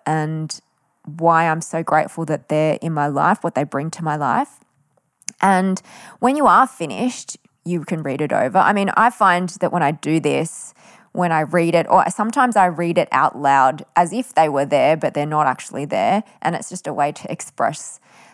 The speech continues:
that gratitude. And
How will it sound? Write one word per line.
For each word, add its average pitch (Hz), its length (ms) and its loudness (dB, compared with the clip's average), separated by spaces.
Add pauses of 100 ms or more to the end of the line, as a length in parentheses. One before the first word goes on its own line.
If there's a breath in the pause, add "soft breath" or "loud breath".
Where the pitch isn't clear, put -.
that - 560 -2
gratitude. 147 840 -2 (500 loud breath)
And 180 680 0